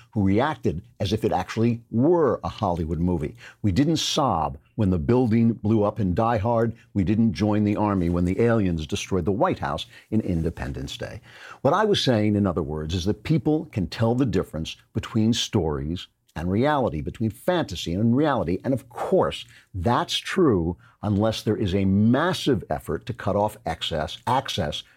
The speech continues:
to reality. Then you can sell people a fantasy for a while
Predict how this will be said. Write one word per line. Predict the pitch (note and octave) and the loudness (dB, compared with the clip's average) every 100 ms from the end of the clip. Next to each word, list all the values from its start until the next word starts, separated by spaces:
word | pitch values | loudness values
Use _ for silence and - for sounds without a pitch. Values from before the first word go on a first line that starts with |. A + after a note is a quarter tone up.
| _ - | _ -2
to | A#2+ | 2
reality. | G#2 G#2+ G#2 G2 D#2 B1 - _ - | 4 4 2 0 -4 -8 -14 _ -6
Then | F#2+ G4 D4 F#2 F#2+ - _ | 0 2 2 0 -2 -8 _
you | G2+ | -4
can | - G2 | -2 -2
sell | - B2+ A#2 | 0 0 0
people | A#2 A2 - | 0 -2 0
a | F#2+ | -2
fantasy | - C3 B2+ F2 F#2 E2+ | 0 0 0 -2 -2 -2
for | - F2 | 0 0
a | |
while | G2 D#3 G#2+ E2+ | 2 2 2 0